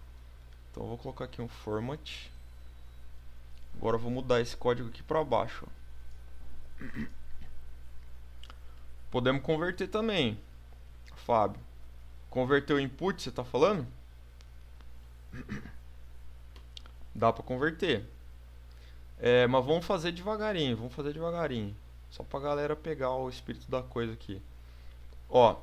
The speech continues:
Então, ó, ali você vai receber a nota, certo? Então vamos lá.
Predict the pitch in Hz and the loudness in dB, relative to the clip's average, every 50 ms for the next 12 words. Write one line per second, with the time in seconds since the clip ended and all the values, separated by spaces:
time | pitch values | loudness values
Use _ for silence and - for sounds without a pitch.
0 | - - - - - - - - - - - - - - - - - - - - | -8 -8 -8 -8 -10 -12 -12 -14 -16 -16 -16 -14 -14 -14 -14 -14 -14 -14 -14 -16
1 | - - - - - - - 127 147 160 151 127 - - - - - - - - | -16 -16 -16 -16 -16 0 6 8 10 10 10 8 6 2 -4 -12 -16 -16 -16 -16
2 | - - - - 113 123 131 151 175 151 - 175 170 180 170 170 185 165 170 196 | -16 -6 2 6 6 6 8 6 4 4 0 0 0 0 0 0 -4 0 2 2
3 | 214 202 170 160 156 135 - - - - - - - - - - - - - - | 4 6 6 6 6 6 4 -2 -10 -12 -12 -12 -14 -16 -16 -16 -14 -12 -2 4
4 | 131 143 165 165 165 - - - - - - - - - - - - - - - | 6 6 6 4 2 -10 -14 -14 -14 -16 -16 -16 -16 -16 -14 -14 -14 -14 -16 -16
5 | - - - - - - - - - - - - - - - - - - - - | -16 -16 -16 -16 -16 -16 -16 -16 -16 -16 -16 -16 -16 -16 -16 -16 -16 -16 -16 -16
6 | - - - - - - - - - - - - - - - - - - - - | -16 -16 -16 -16 -16 -16 -16 -16 -16 -16 -16 -16 -16 -16 -16 -16 -16 -16 -16 -16
7 | - - - - - - - 113 113 120 135 147 170 135 147 139 117 104 98 | -16 -16 -16 -16 -16 -6 -4 -2 0 0 2 4 4 6 8 8 8 6 4